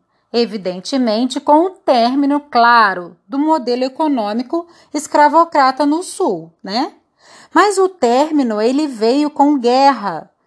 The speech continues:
e essa guerra foi chamada Guerra Civil. Esse fato,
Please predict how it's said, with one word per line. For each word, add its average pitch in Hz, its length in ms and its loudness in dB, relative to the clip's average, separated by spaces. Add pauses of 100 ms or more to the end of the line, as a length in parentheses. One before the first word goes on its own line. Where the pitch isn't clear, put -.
(140)
e 294 80 -4
essa 269 320 0
guerra 247 380 -4
foi 269 160 -6
chamada 240 480 -6
Guerra 254 320 -6
Civil. 240 720 -4 (540)
Esse 285 320 0
fato, 233 800 0